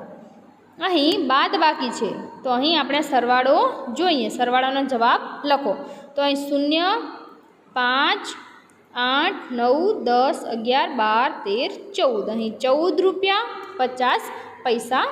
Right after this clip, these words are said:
થશે. ત્યારબાદ આપણે જોઈશું બાદબાકી, રૂપિયા અને પૈસાની બાદબાકી. તો હવે શૂન્યમાંથી શૂન્ય એટલે કે શૂન્ય, પાંચમાંથી પાંચ જશે તો શૂન્ય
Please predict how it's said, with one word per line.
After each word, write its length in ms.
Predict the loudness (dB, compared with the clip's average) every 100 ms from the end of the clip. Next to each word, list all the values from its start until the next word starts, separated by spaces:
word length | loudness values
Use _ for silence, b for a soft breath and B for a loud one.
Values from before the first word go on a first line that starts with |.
| -6 -14 -6
થશે. 300 | -6 -6 -12 -16 B B B -6
ત્યારબાદ 440 | -2 0 2 2 2 0
આપણે 180 | 2 2 2
જોઈશું 400 | 2 2 0 -2 -4 -4 2
બાદબાકી, 560 | 2 2 0 -2 -6 -10 B B -2
રૂપિયા 420 | -2 2 2 4 4
અને 140 | 2 2
પૈસાની 480 | 2 2 2 4 4 2 -4 2
બાદબાકી. 560 | 4 2 -2 -6 -10 -16 B B B -10 2
તો 80 | 4
હવે 180 | 4 2 0 -6 -14 -18 -4
શૂન્યમાંથી 540 | 0 2 2 2 2 2
શૂન્ય 200 | 2 2
એટલે 140 | -2 -2
કે 40 | -4 -2
શૂન્ય, 320 | 0 2 2 2 2
પાંચમાંથી 560 | 2 2 2 0 0 -2
પાંચ 160 | -2 0
જશે 220 | 0 -2 0
તો 80 | 2 2 0
શૂન્ય 340 | 0 2 0